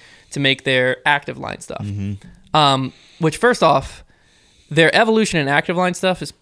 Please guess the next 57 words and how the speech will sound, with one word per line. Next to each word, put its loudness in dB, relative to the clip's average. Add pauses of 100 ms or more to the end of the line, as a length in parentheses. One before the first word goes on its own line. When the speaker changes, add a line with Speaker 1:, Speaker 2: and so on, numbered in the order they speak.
(320)
Speaker 1:
feels -4
pretty -2
freaking -6
great. -12
Speaker 2:
Yeah, -2
Speaker 1:
Especially 0
Speaker 2:
not -4
Speaker 1:
their, -2 (120)
their 2
Speaker 2:
bad. 4
Speaker 1:
Evolution 0
line 0
stuff, -4
the 2
Method 0
and -2
the -6
Origin, -2
those -6
two -2
mids, 2
Speaker 2:
Tactic. -8 (260)
Speaker 1:
they 2
feel 0
great. 0 (420)
Uh, 4
the -8
Tactic, -4
yeah. -4 (380)
There, 0 (340)
there's 2
a 2
lot 4
of 0
great 0
discs -2
in -8
that -8
line. -12 (180)
Speaker 2:
Sure. -6
Speaker 1:
Issue 2
is, 0
that's 2
not 2
what -2
got -2
them -16
here. -20 (100)
Speaker 2:
No, -6
Speaker 1:
The 2
Speaker 2:
yeah. 4
Speaker 1:
originals 4
is -6
what -2
got 4
them -6
here. -12